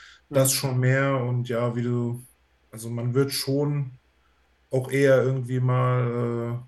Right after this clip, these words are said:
Speaker 1: angesprochen auf Instagram oder kriegt irgendwie eine Verlinkung oder eine Markierung oder sowas. Also das ist schon mehr. Aber ich glaube auch einfach, weil halt, mm,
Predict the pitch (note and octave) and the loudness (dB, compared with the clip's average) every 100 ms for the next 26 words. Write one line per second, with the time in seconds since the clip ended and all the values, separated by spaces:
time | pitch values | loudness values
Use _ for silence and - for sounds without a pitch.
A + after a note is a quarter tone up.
0 | _ - C#3 C3 - C3+ B2+ C3 B2+ C3 | _ -6 -2 -2 -2 -2 0 -2 -2 -2
1 | B2+ C3 B2 B2+ B2 A#2 A#2 A2+ A2+ A2+ | -2 -2 -2 -2 -2 -4 -4 -4 -4 -6
2 | - B2 B2 A#2+ A#2+ A#2+ B2 B2 A#2+ B2+ | -10 -10 -6 -6 -4 -4 -4 -4 -2 -2
3 | B2+ A#2+ A#2 A#2 A#2 A#2 - B2 B2 A#2 | -2 -4 -4 -6 -8 -10 -6 -4 -4 -6
4 | A2 A2 G#2+ G#2+ G#2+ - G#2 G#2 A2+ - | -8 -10 -10 -10 -12 -12 -14 -14 -18 -20
5 | - - - - - C3+ B2+ - - C3 | -20 -18 -18 -18 -4 -2 0 -2 0 0
6 | B2 B2 A2+ G#2+ - A#2 B2+ B2 B2+ C3+ | 2 2 0 -2 -12 -2 0 0 2 4
7 | C#3+ C#3 B2+ C3+ B2+ B2+ B2+ B2+ B2+ B2+ | 6 4 2 -4 -4 -4 0 2 4 2
8 | B2+ B2+ - - A2+ G#2+ G2+ C#2 - | 0 -2 -8 -16 -20 -18 -16 -18 -20